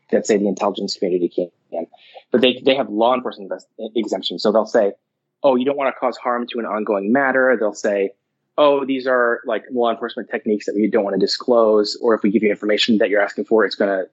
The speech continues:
it's gonna, you'll, you'll know about some surveillance technique that we have that the public doesn't know about that we can use on the bad guys," or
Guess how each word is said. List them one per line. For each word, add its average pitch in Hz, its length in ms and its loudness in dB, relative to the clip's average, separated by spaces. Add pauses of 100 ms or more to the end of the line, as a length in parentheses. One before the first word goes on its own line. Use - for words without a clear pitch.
(340)
it's 117 140 0
gonna, 98 380 2
you'll, 113 360 4
you'll 123 240 6
know 110 200 6
about 104 300 0
some 95 380 -4 (320)
surveillance 101 460 0
technique 98 400 -2
that 107 100 2
we 95 100 0
have 95 200 2
that 92 100 -2
the - 60 -12
public 92 260 -4
doesn't 92 200 -4
know 85 140 -2
about 85 240 -2
that 69 100 0
we 82 120 -2
can 90 160 -4
use 85 260 -4
on 85 200 -12
the 92 120 2
bad 78 240 -2
guys," 80 380 -4
or 87 160 -2